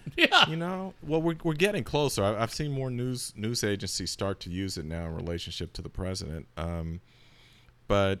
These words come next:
Speaker 2: it used to be that if something were a fact, it was accepted as a fact, and it's no longer that way. And, and so, you know, I'm fearful, um, truthfully. And when I see all the rollbacks, we can talk about,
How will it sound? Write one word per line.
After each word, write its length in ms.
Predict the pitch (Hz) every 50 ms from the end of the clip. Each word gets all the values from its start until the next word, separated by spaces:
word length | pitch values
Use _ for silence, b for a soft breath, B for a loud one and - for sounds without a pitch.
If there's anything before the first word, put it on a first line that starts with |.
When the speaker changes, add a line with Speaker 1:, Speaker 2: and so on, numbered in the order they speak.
| - - -
Speaker 2:
it 160 | - - 104
used 280 | 123 147 185 185 - -
to 80 | 139
be 180 | 123 120 113 113
that 220 | 98 110 101 101
if 180 | 104 98 - -
something 500 | - - 117 123 135 - 135 123 120 117
were 280 | 110 107 104 104 110 -
a 140 | 90 92 95
fact, 720 | 98 - - 123 139 135 113 98 98 - - - - - - _ _ -
it 120 | - 92 92
was 200 | 95 101 - -
accepted 540 | 98 - - - 139 147 160 - - 90 85
as 160 | 87 87 -
a 120 | 98 92
fact, 500 | 90 - - - - 98 98 95 - -
and 140 | 90 90 87
it's 240 | 90 87 - - -
no 160 | 107 104 107
longer 320 | 104 104 104 104 107 101
that 220 | 98 107 95 92 78
way. 360 | - 117 143 - - 87 87
And, 220 | 87 95 87 - -
and 260 | - 95 92 90 87
so, 380 | - - - 98 95 95 92 b b b b b b b b b b b b b b b b _ _ - _ - - - - -
you 140 | 98 101 98
know, 140 | 95 92 95
I'm 140 | 113 165
fearful, 640 | - _ - 104 104 117 120 - - 87 85 - - - - -
um, 400 | 76 80 82 82 80 80 78 76 -
truthfully. 680 | - - 107 120 123 - - 78 73 73 73 71 - - -
And 420 | - 85 85 85 87 87 85 82 85
when 160 | 85 92 92
I 80 | 92 90
see 260 | - - - 127 127
all 180 | 123 123 120
the 80 | 110 104
rollbacks, 580 | 87 90 101 104 110 104 98 90 85 87 - -
we 100 | 170 185
can 100 | 170 101
talk 240 | - 104 98 95 -
about, 320 | 92 90 87 87 87 85